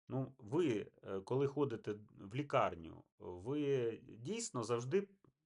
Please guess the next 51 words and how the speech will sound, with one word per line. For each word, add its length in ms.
через 640
призначення 840
лікарем 480
певних 320
процедур, 600
чи 160
ви 200
інколи 500
просто, 440
от 100
у 40
вас 180
щось 160
дуже 240
захворіло, 640
спина 480
там 180
болить, 280
ще 220
щось 160
там 180
схопило 800
і 60
так 180
далі, 260
і 40
ви 160
йдете 520
до 160
лікаря 420
одразу? 440
Чи 100
ви 80
спочатку 460
йдете 300
на 120
прийом, 520
вам 260
виписують, 720
і 40
потім 340
ви, 160
ну, 220
уявляєте, 600
в 200
нашій 280
країні 460
це 160
в 200
умовах 400
війни, 520